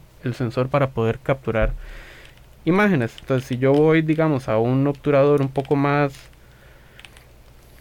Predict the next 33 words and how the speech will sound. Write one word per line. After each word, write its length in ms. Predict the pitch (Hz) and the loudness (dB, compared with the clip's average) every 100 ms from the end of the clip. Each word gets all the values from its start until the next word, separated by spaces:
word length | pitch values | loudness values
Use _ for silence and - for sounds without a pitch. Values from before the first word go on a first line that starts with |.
| - | -6
más 180 | 143 156 | 0 2
lento, 300 | 165 165 190 | 2 2 0
van 140 | 151 | 0
a 20 | |
escuchar 420 | 156 147 - 147 | 0 0 0 0
que 200 | - 127 | 0 -2
es 120 | 143 - - - - | -2 -4 -18 -20 -12
ligeramente 560 | - 123 120 127 127 131 | -6 -2 0 0 -2 -2
más 140 | 120 | -2
lento, 340 | 120 180 170 113 | 0 0 -2 -4
¿verdad? 220 | 113 123 135 - - | -4 -4 -6 -14 -16
Entonces, 540 | - 113 123 123 147 - - - - - | -12 -4 -2 0 -2 -4 -20 -20 -16 -4
ese 180 | 151 185 | -2 0
es 80 | |
el 100 | 190 | 2
obturador. 520 | 165 135 113 104 107 110 - - - - - - - - - - - - - - - | 0 0 0 2 2 -2 -10 -20 -20 -20 -20 -20 -20 -20 -20 -20 -20 -20 -20 -8 -4
Esto 240 | 151 185 | -2 0
es 60 | 180 | 0
importante 520 | 190 175 180 165 170 | 0 2 2 0 -2
considerarlo 600 | 180 175 180 170 156 165 | -2 2 2 4 2 2
porque 420 | 160 147 147 170 165 - - - - - - - - - - | 0 0 0 -4 -4 -14 -16 -16 -18 -20 -20 -20 -20 -20 -2
como 240 | 135 123 | 0 0
estamos 600 | 113 - 156 175 190 - | -2 0 2 2 0 -4
tra-, 300 | 190 180 175 | -2 0 0
eh, 520 | 156 143 135 123 117 120 - - - - | 0 0 0 0 0 -2 -10 -20 -14 -2
intentando 560 | 131 127 127 147 165 | 0 2 2 0 0
fotografiar 520 | - 180 170 160 160 | -2 -2 0 0 0
animales 440 | 170 165 165 165 147 | 0 2 2 0 -2
que 100 | 127 | -6
se 80 | 117 | -4
mueven 280 | 123 143 156 | 0 2 2
muy 120 | 160 | 2
rápido, 480 | 147 147 - 160 | 2 0 0 -2